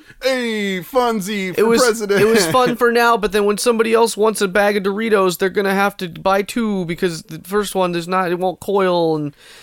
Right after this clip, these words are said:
Speaker 2: and that's, that's not a world I wanna live in.
Speaker 1: I had never thought of that.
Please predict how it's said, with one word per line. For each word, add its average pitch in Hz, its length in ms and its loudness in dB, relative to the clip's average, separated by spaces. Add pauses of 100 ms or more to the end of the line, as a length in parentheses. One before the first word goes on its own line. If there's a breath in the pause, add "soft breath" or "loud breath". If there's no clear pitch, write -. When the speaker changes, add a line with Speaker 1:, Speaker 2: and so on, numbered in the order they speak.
(200 loud breath)
Speaker 2:
and 151 280 -6
that's, 185 300 -2
that's 185 320 -4
not 190 180 0
a 170 40 -4
world 175 280 -2
I 175 40 0
wanna 175 200 -2
live 180 220 -2
in. 160 260 -2
Speaker 1:
I - 80 -2
had 403 140 0
never 131 480 -4
thought 427 420 -8
of 175 180 -6
that. 87 460 -12